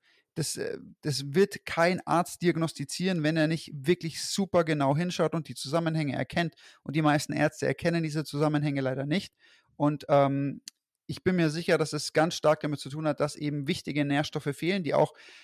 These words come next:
dann für die Bildung gewisser Hormone benötigt werden, die eben das, dafür sorgen, dass man eben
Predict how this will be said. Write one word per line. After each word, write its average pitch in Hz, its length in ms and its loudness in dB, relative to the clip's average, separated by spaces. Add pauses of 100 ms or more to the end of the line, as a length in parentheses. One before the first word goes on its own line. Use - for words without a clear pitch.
(340)
dann 165 420 4
für 175 140 2
die 147 100 2
Bildung 202 640 6
gewisser 156 420 4
Hormone 156 600 6
benötigt 139 500 0
werden, 135 380 0 (240)
die - 240 -8
eben 170 240 0
das, 156 260 2
dafür 156 240 4
sorgen, 160 380 4
dass 151 240 2
man 160 240 2 (260)
eben 160 380 0